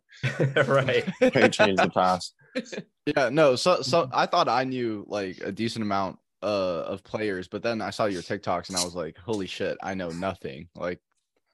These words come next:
Speaker 3: this is, this is freaky.
Speaker 1: And are they, are they one hundred percent real?
Speaker 2: Yeah, I
Speaker 1: Like
Speaker 2: never look anything up or have anything behind me or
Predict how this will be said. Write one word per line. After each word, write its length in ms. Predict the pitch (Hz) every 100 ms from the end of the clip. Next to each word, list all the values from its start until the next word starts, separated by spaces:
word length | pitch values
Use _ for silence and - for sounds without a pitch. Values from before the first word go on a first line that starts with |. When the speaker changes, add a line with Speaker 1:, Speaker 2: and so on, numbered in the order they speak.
| _
Speaker 3:
this 180 | 113 -
is, 100 | 101
this 180 | 123 -
is 100 | 98
freaky. 540 | - 104 101 76 95 _ _ _ _ _ _ _ _
Speaker 1:
And 160 | 131 131
are 140 | 143
they, 100 | 160
are 140 | 113 120
they 280 | 175 - -
one 180 | 107 113
hundred 260 | 107 107
percent 360 | 110 - 113 - _
real? 520 | 95 95 95 98 - _ _ _ _ _ -
Speaker 2:
Yeah, 180 | 139 107
I 40 |
Speaker 1:
Like 80 | 110
Speaker 2:
never 480 | 127 147 156 131 -
look 360 | 107 110 120 -
anything 340 | 110 104 107
up 120 | 101 98
or 80 | 98
have 180 | 95 92
anything 260 | 95 101
behind 460 | 92 92 95 92 92
me 280 | 92 92 92
or 400 | - 92 92 90